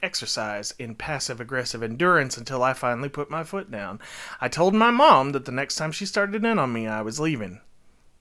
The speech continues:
She didn't believe it, and I know she didn't say anything to my grandmother about it. We just finished up lunch on Christmas when she started. I looked from her to my mom and back again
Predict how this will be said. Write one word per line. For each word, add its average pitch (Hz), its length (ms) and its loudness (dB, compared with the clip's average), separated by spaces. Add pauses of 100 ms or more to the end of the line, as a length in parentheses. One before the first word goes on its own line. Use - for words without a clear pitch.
(180)
She 120 200 -6
didn't 110 180 -6
believe 104 320 -6
it, 139 80 -4
and 123 180 -2
I 131 100 0
know 175 180 4
she 156 160 0
didn't 123 180 -2
say 127 160 -2
anything 123 320 -4
to 127 80 -8
my 120 140 0
grandmother 120 500 0
about 98 260 -6
it. - 220 -12 (460)
We 190 160 6
just 208 320 6
finished 208 340 2
up 175 160 0
lunch 151 280 -2
on 123 120 -4
Christmas 120 540 -6
when 117 100 -8
she 131 220 -8
started. 139 560 0 (600)
I 104 120 -12
looked 101 200 -10
from 104 200 -10
her 170 460 -6 (720)
to 101 100 -12
my 95 160 -8
mom 151 720 -4 (560)
and 101 180 -16
back 139 320 -2
again 135 540 -4